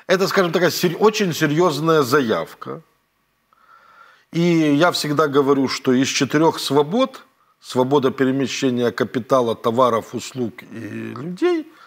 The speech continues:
<clears throat> если это капитализм, то главное — перемещение капитала.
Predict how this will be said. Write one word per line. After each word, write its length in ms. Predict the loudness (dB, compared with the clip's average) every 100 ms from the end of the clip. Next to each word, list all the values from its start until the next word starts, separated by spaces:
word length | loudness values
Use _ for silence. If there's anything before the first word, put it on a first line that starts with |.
| -20 -20 _ -8
<clears throat> 640 | -6 -4 -4 -6 -10 -4
если 260 | -2 0 0
это 120 | 0
капитализм, 840 | -2 -4 -2 0 0 0 -2 -8 -4
то 100 | -4
главное — 520 | 0 2 2 2 -2 -2
перемещение 680 | -2 -2 -2 -2 -2 -2
капитала. 760 | -2 -2 -2 -2 -2 -2 -10